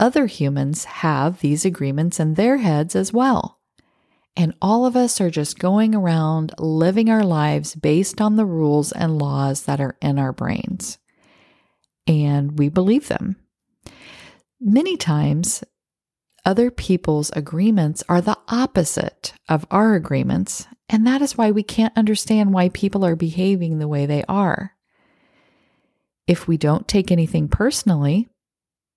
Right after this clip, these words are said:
it will take away so much suffering for, for, for us. If someone calls us stupid or fat,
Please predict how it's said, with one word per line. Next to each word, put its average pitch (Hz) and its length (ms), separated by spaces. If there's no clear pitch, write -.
it 190 180
will 202 120
take - 280
away 220 380
so 190 480
much 214 260
suffering 156 560
for, - 220
for, - 360
for 254 340
us. - 380
If 220 80
someone 302 480
calls 190 300
us 202 160
stupid 190 520
or 151 200
fat, 156 580